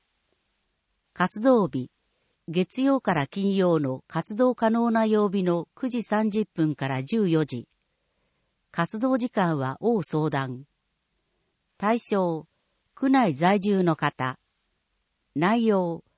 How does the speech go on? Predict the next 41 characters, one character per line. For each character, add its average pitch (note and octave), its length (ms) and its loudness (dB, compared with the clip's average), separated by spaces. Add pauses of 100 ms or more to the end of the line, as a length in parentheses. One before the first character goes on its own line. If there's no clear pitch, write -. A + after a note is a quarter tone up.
(480)
住 A#3 240 0
宅 C4+ 260 -2
内 B3+ 220 4
外 F3 240 2
の C3 180 -4
清 A#3 280 0
掃 G#3+ 380 0
管 F#3+ 320 0
理、 B2 200 -4 (440)
年 A#3 240 0
中 C4 280 0
行 A#3 240 4
事 E3+ 120 -2
の B2+ 160 -2
展 A3 320 -2
示 G3+ 120 0
補 E3+ 140 0
助。 B2 260 -6 (920)
応 A3+ 140 2
募 C4 160 0
者 G#3+ 160 -2
に E3+ 140 0
は B2 280 -6
別 A3 240 -2
途 D3 140 -4
概 F#3+ 240 0
要 A#3 160 2
説 A3 300 -4
明 C#3 280 -2
あ D3+ 80 0
り。 B2+ 200 -8 (1200)
申 A3 200 0
し - 80 -6
込 F#3+ 180 0
み、 D#3+ 240 -2 (640)
旧 C4 280 0
大 G#3 260 4
石 - 180 -2
家 A3+ 160 2
住 F#3 220 0
宅、 C3 400 -6